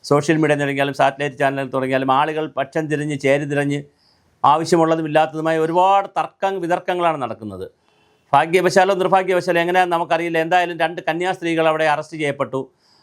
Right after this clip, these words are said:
കാരണം, അവർ, ഞാൻ ഈ ഭാഗ്യവശാലോ നിർഭാഗ്യവശാലോ എന്ന് പറയുന്ന ആ വാദം ഉപയോഗിച്ച് തന്നെ മനുഷ്യക്കടത്തുണ്ടെന്ന് പറയുകയും അതുപോലെ മതം മാറ്റം ആരോപിച്ചുകൊണ്ടാണ്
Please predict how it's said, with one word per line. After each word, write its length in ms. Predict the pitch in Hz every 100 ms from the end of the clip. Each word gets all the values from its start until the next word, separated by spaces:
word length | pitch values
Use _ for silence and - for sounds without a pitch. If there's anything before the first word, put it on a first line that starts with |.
| _ -
കാരണം, 220 | 151 170 175
അവർ, 180 | 175 180 175 147 165
ഞാൻ 180 | 170
ഈ 40 | 175
ഭാഗ്യവശാലോ 640 | 160 170 185 185 196 190
നിർഭാഗ്യവശാലോ 580 | 180 170 185 190 185 185
എന്ന് 100 | 185
പറയുന്ന 260 | 165 170 175
ആ 100 | 175
വാദം 260 | 165 165
ഉപയോഗിച്ച് 500 | 175 165 175 180 175
തന്നെ 260 | 165 151 156 _ _ _ _ -
മനുഷ്യക്കടത്തുണ്ടെന്ന് 1120 | 151 190 190 220 202 190 190 175 170 175 175
പറയുകയും 520 | 165 165 165 165 165 143
അതുപോലെ 300 | 160 170 160
മതം 300 | 160 185 190
മാറ്റം 340 | 190 190 175
ആരോപിച്ചുകൊണ്ടാണ് 720 | 165 175 165 165 160 156 160